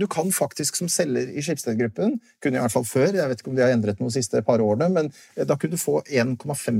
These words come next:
millioner i lønn totalt sett. Men det er klart, det å ansette en selger av annonser i Schibsted med en fastlønn på en komma fem millioner kroner, det vil ikke Schibsted gjøre, ikke sant? Det er alt for stor risiko for at vedkommende da slapper av og ikke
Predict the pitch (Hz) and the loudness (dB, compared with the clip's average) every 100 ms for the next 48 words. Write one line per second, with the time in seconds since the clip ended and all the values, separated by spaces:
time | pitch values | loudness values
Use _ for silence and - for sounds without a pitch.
0 | 113 127 120 98 92 120 139 143 120 113 | 4 4 2 2 4 4 4 0 0 2
1 | 120 127 127 123 113 139 139 139 127 131 | 4 2 0 0 2 0 -4 0 0 2
2 | - - _ _ 156 180 139 - _ - | 0 0 _ _ -2 2 2 0 _ -2
3 | 117 160 175 87 87 - 110 - 147 147 | 0 2 0 -2 -2 -2 -2 -2 -2 -2
4 | 160 - 170 139 92 107 147 - 127 139 | -2 0 0 0 0 2 2 0 -2 -2
5 | 139 101 98 - 147 147 135 - 139 - | -2 -2 -2 -4 -4 -4 -2 -4 -4 -2
6 | 107 110 - - 131 123 131 139 - - | 0 -2 -6 -6 -6 0 0 0 -2 -2
7 | - 110 120 120 113 135 117 117 139 127 | 0 0 2 0 0 -2 0 0 0 -4
8 | 139 156 147 208 - _ - 131 127 92 | -2 -2 0 0 -2 _ -2 0 2 0
9 | 104 101 127 135 113 113 110 117 95 110 | -2 0 0 0 0 0 4 4 4 2
10 | 101 127 135 135 147 143 170 - 135 120 | 0 -2 0 2 2 2 -2 0 0 0
11 | 127 151 175 143 135 120 95 - 110 123 | 0 0 -2 -2 -2 0 -2 0 2 4
12 | 113 107 127 - 101 95 110 113 117 - | 2 0 -4 0 0 2 0 0 -2 -2
13 | 107 | -6